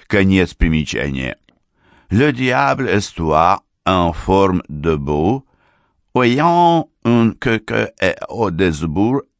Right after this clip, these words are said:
un visage d'homme noir, où elle fut contraint le baiser". Примечание. "Дьявол принимает образ козла,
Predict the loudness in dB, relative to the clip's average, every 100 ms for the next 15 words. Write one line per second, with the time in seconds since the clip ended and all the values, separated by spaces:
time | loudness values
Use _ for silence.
0 | _ 0 2 2 2 0 0 0 2 2
1 | 0 -4 -2 2 2 2 0 -2 0 2
2 | 2 0 -2 _ _ -2 2 2 2 2
3 | 2 0 -4 -2 -2 -2 -4 0 2 0
4 | -4 -2 0 2 0 -2 _ _ -4 -2
5 | -2 0 -2 -4 -6 -10 -12 _ _ _
6 | _ -4 -2 -2 -4 -6 -6 -4 -6 -8
7 | _ _ _ -8 -4 0 0 0 0 -2
8 | _ _ _ _ -4 0 2 2 2 2
9 | 0 -4 -4 -2 0 -2 -4 -4 -2 -2
10 | -4 -2 0